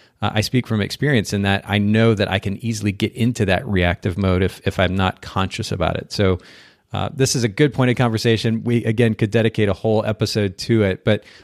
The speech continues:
I appreciate you sharing those tips, and we'll, we'll keep moving here. Speaking of free time, and I, I know that you mentioned that you're taking a day or two off here post-wedding, that wedding hangover after a couple of weddings.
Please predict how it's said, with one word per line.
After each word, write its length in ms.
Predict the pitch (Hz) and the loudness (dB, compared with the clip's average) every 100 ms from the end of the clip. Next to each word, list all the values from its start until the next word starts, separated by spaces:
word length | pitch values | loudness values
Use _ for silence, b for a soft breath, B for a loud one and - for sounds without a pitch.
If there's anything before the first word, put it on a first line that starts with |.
| B | B
I 40 | |
appreciate 380 | 107 151 151 131 | -2 0 0 0
you 60 | 117 | 0
sharing 260 | 127 113 | 2 2
those 180 | 104 95 | 2 0
tips, 300 | - 117 - | 0 0 0
and 120 | 107 | 0
we'll, 180 | 113 120 | 2 2
we'll 160 | 120 117 | 0 -2
keep 200 | 139 107 | -2 0
moving 380 | 113 131 104 | 0 0 -2
here. 300 | 90 95 95 101 | -2 -2 -2 -2
Speaking 500 | - 160 170 143 - | -2 -2 0 0 0
of 280 | 127 151 | 2 0
free 240 | - - 104 | 0 0 0
time, 340 | - 98 101 | 2 2 2
and 100 | 107 | 0
I, 280 | 107 117 113 | -2 -4 -4
I 20 | |
know 100 | 117 | -4
that 80 | 120 | -2
you 120 | 113 | 2
mentioned 340 | 110 117 117 107 | 2 2 0 -2
that 60 | |
you're 80 | 101 | -2
taking 520 | - 117 - 110 104 - B B B | -2 -2 0 0 -2 -6 B B B
a 80 | 98 | -2
day 180 | 117 | 0
or 80 | 113 | 2
two 220 | 110 113 | 2 4
off 240 | 107 110 - | 4 4 2
here 160 | 110 | 0
post-wedding, 720 | 101 120 110 - 107 110 110 | 2 2 0 2 2 4 4
that 160 | 107 107 | 2 2
wedding 280 | 107 117 107 | 2 2 2
hangover 540 | 82 113 107 98 98 | 0 2 2 2 2
after 240 | 101 101 101 | 2 0 -4
a 40 | |
couple 240 | 107 110 | -4 0
of 60 | 98 | 2
weddings. 360 | 113 107 92 | 2 0 -2